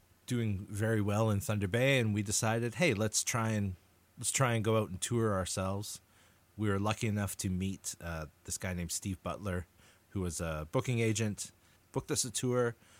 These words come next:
We left and toured, and then we came time to go back to school, and we were like, "Well, maybe we'll just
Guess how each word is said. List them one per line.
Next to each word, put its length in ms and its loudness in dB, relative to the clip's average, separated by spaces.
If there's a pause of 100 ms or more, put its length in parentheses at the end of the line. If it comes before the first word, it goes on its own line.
(340)
We 140 -4
left 420 -2
and 320 -4
toured, 380 4
and 80 2
then 180 2
we 340 -2 (260)
came 180 -2
time 240 0
to 60 -4
go 100 -2
back 240 -2
to 80 -8
school, 400 0
and 100 -2
we 120 -4
were 100 -4
like, 180 -8
"Well, 300 0 (500)
maybe 200 -2
we'll 140 -2
just 300 -4